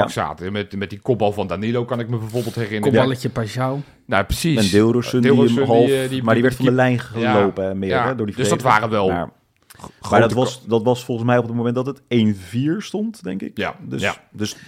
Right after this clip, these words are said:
Speaker 1: dat
Speaker 3: Wat,
Speaker 1: is ook weer van,
Speaker 3: wat voor
Speaker 1: ja.
Speaker 3: mijn, eh, pool, eh, even vooruitlopend heel gunstig zou zijn geweest. Dus ik zat ook echt dubbel zo hard te schelden bij die twee vier.
Speaker 1: Ja, ja.
Speaker 3: Maar die, eh, hey, maar ik vond wel, daar had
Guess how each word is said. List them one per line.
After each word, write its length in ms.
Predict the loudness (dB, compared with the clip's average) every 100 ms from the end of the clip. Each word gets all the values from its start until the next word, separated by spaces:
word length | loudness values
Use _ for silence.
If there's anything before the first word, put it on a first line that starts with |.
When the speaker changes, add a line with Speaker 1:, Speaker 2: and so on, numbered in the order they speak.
| 2
Speaker 1:
dat 120 | 2
Speaker 3:
Wat, 80 | 2
Speaker 1:
is 80 | 2
ook 200 | 2 4
weer 220 | 2 2
van, 180 | -2 -4
Speaker 3:
wat 160 | -4 -4
voor 140 | -2
Speaker 1:
ja. 40 | 2
Speaker 3:
mijn, 260 | 2 2
eh, 80 | 0 0
pool, 380 | 0 2 0 -2
eh, 440 | -2 -6 -10 -10
even 220 | -10 -10 -8
vooruitlopend 640 | -4 -2 -2 -4 -4 -6
heel 180 | -4 -4
gunstig 440 | 0 -2 -2 -8
zou 180 | -8 -6
zijn 240 | -6 -8 -8
geweest. 360 | -10 -12 -12
Dus 160 | -14 -14
ik 80 | -12
zat 200 | -10 -10
ook 100 | -10
echt 300 | -12 -12 -12 -12 -12 -16
dubbel 400 | -4 -4 -2 -4
zo 100 | -4
hard 240 | -4 -6
te 80 | -10
schelden 360 | -8 -8 -8
bij 120 | -8 -8
die 120 | -10
twee 200 | -10 -6 -4
vier. 100 | -4
Speaker 1:
Ja, 60 | -6 -10 -12
ja. 60 | -14 -14 -10
Speaker 3:
Maar 180 | -2 0
die, 300 | 2 2 4 2
eh, 340 | 0 -4 -2
hey, 100 | 0
maar 160 | 0 -2
ik 80 | -2
vond 160 | 0
wel, 180 | 4 4
daar 240 | 4 2 2
had 260 | -2 -6